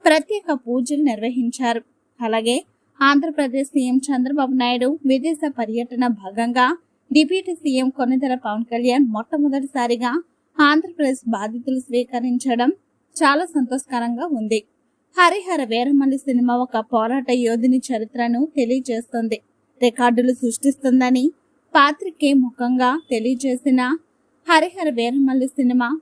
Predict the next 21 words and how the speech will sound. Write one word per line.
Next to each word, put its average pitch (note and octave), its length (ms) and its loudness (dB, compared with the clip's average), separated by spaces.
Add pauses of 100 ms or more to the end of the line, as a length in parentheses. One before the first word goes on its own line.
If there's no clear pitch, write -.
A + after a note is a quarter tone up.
ఒక A#3+ 180 -4
పోరాట B3 500 -2
యోధుడి A#3+ 580 0
చరిత్రను B3 640 0 (100)
ఈ A#3+ 140 0
రాష్ట్రం, A3+ 480 0 (440)
దేశంలోని C4+ 800 2
ప్రజలందరికీ A#3+ 920 0 (320)
చరిత్రను D#4 840 2
తెలియజేయడంతో B3+ 840 0
పాటు A#3 480 -2
రికార్డులు A#3+ 420 0
సృష్టించడం B3 600 -2
ఖాయమని B3 800 0 (120)
కొల్లి C#4 240 0
శంకర్రావు, A#3+ 760 -2 (800)
పెనుగొండ D4+ 420 4
గంగరాజు B3 720 -2
తెలిపారు. A3 420 -2
సంబరాలు A#3+ 760 -2
చేసి C4+ 380 0